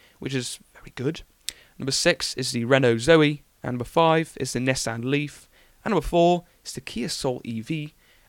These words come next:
And ready? Three, two, one. Number three is the Hyundai Kona Electric sixty-four watt version. Uh, Hyundai Kona is amazing. Um, but yeah, and number two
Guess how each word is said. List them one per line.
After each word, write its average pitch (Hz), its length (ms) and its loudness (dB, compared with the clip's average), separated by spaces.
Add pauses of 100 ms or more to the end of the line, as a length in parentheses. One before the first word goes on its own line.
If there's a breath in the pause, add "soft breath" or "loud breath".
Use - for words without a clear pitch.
(140)
And 113 260 -6
ready? 123 300 -2
Three, 127 160 -6
two, 131 160 -10
one. 165 140 -8 (340 soft breath)
Number 127 120 -4
three 180 500 0 (260)
is 156 160 -8
the 165 60 -4
Hyundai 165 580 0
Kona 180 380 -4
Electric - 640 -8
sixty-four 147 600 -4
watt - 340 -8 (100)
version. 123 380 -6 (520 loud breath)
Uh, 123 220 0
Hyundai 139 360 0
Kona 135 280 -2
is 113 100 -8
amazing. 135 520 -6 (640 soft breath)
Um, 113 480 -6
but 139 80 -4
yeah, 139 140 0 (180)
and 165 80 -2
number 147 120 0
two 165 340 2